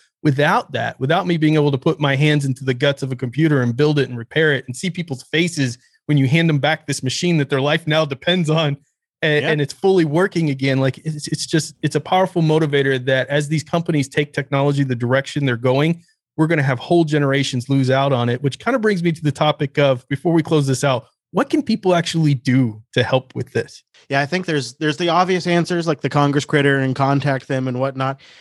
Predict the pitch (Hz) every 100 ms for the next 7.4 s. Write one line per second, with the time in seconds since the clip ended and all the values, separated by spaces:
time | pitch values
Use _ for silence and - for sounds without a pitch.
0 | _ - 220 240 262 - 214 160 156 147
1 | 127 127 135 180 - - - 123 - 123
2 | 123 107 127 113 104 104 _ _ - 113
3 | 127 87 131 139 135 117 98 113 110 -
4 | _ _ - 113 160 147 139 - 151 147
5 | 139 135 131 131 127 117 117 135 135 127
6 | 107 104 _ _ - 180 220 202 202 -
7 | 233 151 131